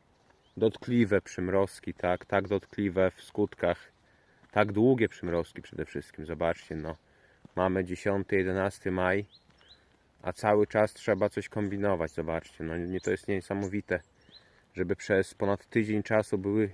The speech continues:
dzień w dzień przymrozki nocne. Także ja takiego roku nie pamiętam, nie wiem jak wy. Zobaczcie, jeszcze gdzieniegdzie truskawki ocalały,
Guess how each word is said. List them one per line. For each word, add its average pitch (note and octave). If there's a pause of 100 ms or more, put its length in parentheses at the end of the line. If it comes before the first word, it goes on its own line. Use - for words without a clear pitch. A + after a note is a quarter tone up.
dzień G#2+
w G2
dzień G2
przymrozki G2
nocne. G2 (1000)
Także F#2
ja G2+
takiego G2+
roku G2
nie G2
pamiętam, G2
nie F#2
wiem G2
jak F2+
wy. F#2
Zobaczcie, F#2
jeszcze G2
gdzieniegdzie G2+ (120)
truskawki G#2
ocalały, G2